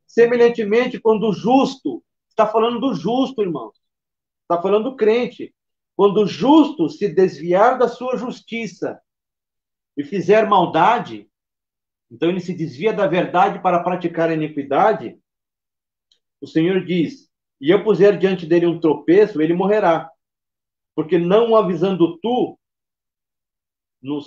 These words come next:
no seu pecado morrerá", essa pessoa morrerá no seu pecado, e diz assim,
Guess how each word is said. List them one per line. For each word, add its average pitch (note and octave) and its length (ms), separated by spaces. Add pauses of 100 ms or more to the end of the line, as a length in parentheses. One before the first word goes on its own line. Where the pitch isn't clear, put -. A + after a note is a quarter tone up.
no D#3 120
seu A3+ 280
pecado F#3+ 440
morrerá", D#3+ 760 (260)
essa D#3+ 220
pessoa F#3+ 380
morrerá F#3+ 440
no F3+ 100
seu E3+ 200
pecado, D#3 720 (220)
e D#3 80
diz F3 140
assim, G3+ 520